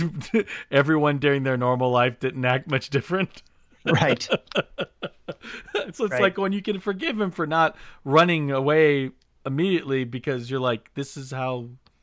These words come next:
Speaker 1: this is the experience."
Speaker 2: I just can't get over how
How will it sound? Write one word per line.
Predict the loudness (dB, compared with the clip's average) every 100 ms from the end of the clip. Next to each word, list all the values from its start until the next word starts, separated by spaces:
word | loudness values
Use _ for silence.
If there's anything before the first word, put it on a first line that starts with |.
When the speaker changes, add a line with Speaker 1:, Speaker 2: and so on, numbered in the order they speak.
| _
Speaker 1:
this | -6 -4
is | -2
the | 0 -2 -4
experience." | -12 -6 -4 -4 -8 -20 -20 _ _ _ _ _
Speaker 2:
I | -6
just | -4
can't | -2 0
get | 0
over | 2 2 2
how | 4 4 6 4 2 -4